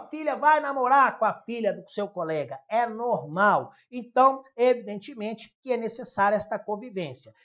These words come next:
Isso, para facilitar essa convivência, nós temos os chamados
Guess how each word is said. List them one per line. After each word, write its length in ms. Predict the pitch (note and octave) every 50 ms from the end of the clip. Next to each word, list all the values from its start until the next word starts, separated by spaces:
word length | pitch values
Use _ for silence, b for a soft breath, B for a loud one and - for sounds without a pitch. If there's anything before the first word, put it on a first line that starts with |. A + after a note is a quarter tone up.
| _ _
Isso, 540 | C#4 D4+ D#4+ D4+ - - - - G#3+ - -
para 240 | - G#3 G#3 G#3 F#3+
facilitar 800 | F#3+ - F#3 E3+ - - G3+ - G3 F3 _ - A#3+ B3 A#3+
essa 240 | A3+ G#3 - - F3+
convivência, 720 | D3+ - D#3 D3+ F3+ A#3+ F#3+ D#3 F#3+ G#3+ A3 G#3+ - A#3 A#3 B B B _ -
nós 220 | B3+ A#3+ - -
temos 320 | - A#3 A#3+ B3 A#3+ -
os 80 | B3 -
chamados 600 | - - A#3 F#3 F3+ F#3+ G3+ G3 G3+ G#3+ - -